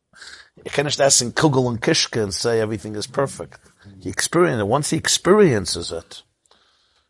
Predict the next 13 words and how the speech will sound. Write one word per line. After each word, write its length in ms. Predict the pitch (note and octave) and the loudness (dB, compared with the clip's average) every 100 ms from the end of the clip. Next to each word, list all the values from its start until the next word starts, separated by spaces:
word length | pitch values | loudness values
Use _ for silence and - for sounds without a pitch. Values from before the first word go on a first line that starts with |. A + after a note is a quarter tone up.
| _ | _
so 220 | - G#2+ | -4 -4
he's 300 | A2 C#3+ A#2+ | 0 0 0
forced 460 | - C3+ D#3 D3+ - | -2 2 4 4 2
to 40 | |
deal 300 | A#2 E3+ F3+ | -2 -2 -2
with 200 | G#2 - | -4 -8
it. 340 | - - - _ _ _ _ _ _ _ _ _ _ | -14 -18 -20 _ _ _ _ _ _ _ _ _ _
So 240 | - - A2 | -10 -4 -2
what 160 | A2+ | 0
he 140 | G#2 B2+ | 0 0
deals 400 | G#2 D3+ G#3 C#3 | 2 4 6 4
with 240 | A2+ - | 0 -2
is 460 | G2 G2 A2 - | -4 -4 -6 -10